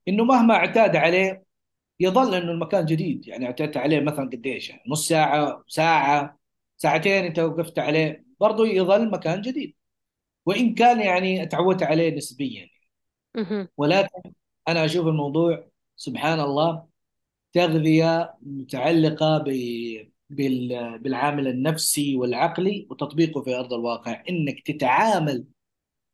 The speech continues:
Speaker 1: بالأداء الخارجي كأنه المكان مكانك. أصلًا سميته كده، اجعل المكان مكانك والم-، والناس معارفك.
Speaker 2: مهم.
Speaker 1: تتعامل، تتعامل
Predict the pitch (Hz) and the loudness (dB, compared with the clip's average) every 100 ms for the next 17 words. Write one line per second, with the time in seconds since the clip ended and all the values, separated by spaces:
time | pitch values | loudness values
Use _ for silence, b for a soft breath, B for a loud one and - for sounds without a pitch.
0 | _ 151 208 220 220 - 190 214 226 208 | _ -2 0 2 0 -2 0 4 6 6
1 | 170 170 160 160 233 262 262 247 247 294 | 4 2 2 2 4 4 2 2 0 0
2 | 294 - 202 - 220 190 165 156 151 151 | -4 -6 -4 -2 -2 0 0 0 -2 0
3 | 196 233 226 156 - 107 101 - _ _ | 0 0 -2 -4 -8 -16 -16 -20 _ _
4 | _ _ _ _ _ 208 208 196 214 202 | _ _ _ _ _ -2 2 2 0 -4
5 | - _ _ - 180 175 196 175 147 143 | -14 _ _ -2 0 2 2 0 0 0
6 | 131 - 220 160 135 143 139 143 151 180 | 0 0 0 0 0 -4 -4 -6 -2 -2
7 | 202 196 185 214 226 247 - _ 175 165 | -2 -4 -4 -2 -2 -4 -10 _ 2 2
8 | 156 156 151 156 160 214 220 156 120 110 | 0 -2 -2 -2 0 -2 -4 -6 -8 -12
9 | - - _ _ _ _ _ _ _ _ | -16 -20 _ _ _ _ _ _ _ _
10 | _ _ _ _ _ _ _ _ _ 233 | _ _ _ _ _ _ _ _ _ -4
11 | 185 156 156 180 190 170 220 - - _ | -2 0 2 2 2 2 0 -2 -18 _
12 | _ - 175 185 165 202 160 139 127 | _ -4 -2 2 4 4 2 -2 -6